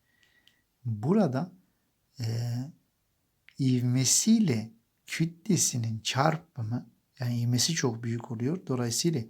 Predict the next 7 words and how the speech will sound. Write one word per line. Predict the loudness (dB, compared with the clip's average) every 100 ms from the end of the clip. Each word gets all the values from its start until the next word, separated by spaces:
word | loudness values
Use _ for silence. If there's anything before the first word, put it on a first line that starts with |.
| -16 -20 -20 _ _ _ -6
e, | -4 -2 -2 -2 -6 -10 _ _ _ _ _ _ _ _ _ _ _
dünyanın | -2 0 2 2 2
ivmesi | 2 0 0 -4
çok | -4 -4 -4
küçük | -12 -6
oluyor. | -6 -4 -6
Bu | 0 0 0 -6